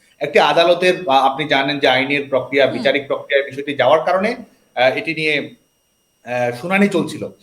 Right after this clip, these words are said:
Speaker 1: এবং বাংলাদেশ ছাত্রলীগ কিন্তু কোটা সংস্কারের দাবিতেই, আহ, কর্মসূচি পালন করেছে, কোটা সংস্কারের দাবিতে সভা করেছে, সমাবেশ করেছে, সরকারের কাছে দাবি দেওয়া তুলে ধরেছে। শুধু তাই নয়, আমরা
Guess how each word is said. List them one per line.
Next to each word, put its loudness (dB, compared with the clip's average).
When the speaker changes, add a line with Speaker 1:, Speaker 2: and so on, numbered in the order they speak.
Speaker 1:
এবং 2
বাংলাদেশ 4
ছাত্রলীগ 0
কিন্তু -2
কোটা 2
সংস্কারের 0
দাবিতেই, 0
আহ, 2
কর্মসূচি 0
পালন 0
করেছে, -2
কোটা 2
সংস্কারের 0
দাবিতে 2
সভা 2
করেছে, -2
সমাবেশ -2
করেছে, 0
সরকারের 2
কাছে 0
দাবি 4
দেওয়া 4
তুলে 0
ধরেছে। -2
শুধু 0
তাই 4
নয়, -2
আমরা 0